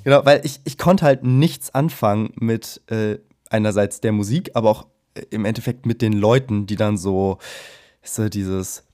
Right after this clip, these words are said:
Radio, Pop, Elektro oder halt vor allem Dorfdisco, Malle-Schlager. So.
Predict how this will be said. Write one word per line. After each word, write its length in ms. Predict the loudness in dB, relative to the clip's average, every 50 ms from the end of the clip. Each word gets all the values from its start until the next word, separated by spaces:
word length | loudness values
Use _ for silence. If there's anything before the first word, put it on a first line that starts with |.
| _ _ _ _ _ -4
Radio, 520 | 0 0 2 0 0 0 -2 -2 -2 -4
Pop, 560 | -4 -8 -4 2 4 4 4 2 0 _ -10 -10 -10 -6
Elektro 840 | -4 -2 0 0 0 0 -2 -4 -10 -6 -2 0 0 2 2 0 0 0
oder 180 | 2 4 6 6
halt 140 | 6 4 2
vor 220 | 2 0 4 6
allem 360 | 6 6 6 6 4 0 0
Dorfdisco, 840 | 2 4 4 4 4 2 -4 -4 -2 -2 -2 -2 -4 -4 -2 0 0 0
Malle-Schlager. 1300 | 0 2 2 2 2 2 0 -2 -2 -4 -10 -12 -10 -8 -8 -6 -6 -6 -6 -4 -4 -4 -4 -4 -6 -10 _ -20 -20 -20 -20 -20 -20 _
So. 360 | _ -10 -6 -6 -6 -6 -8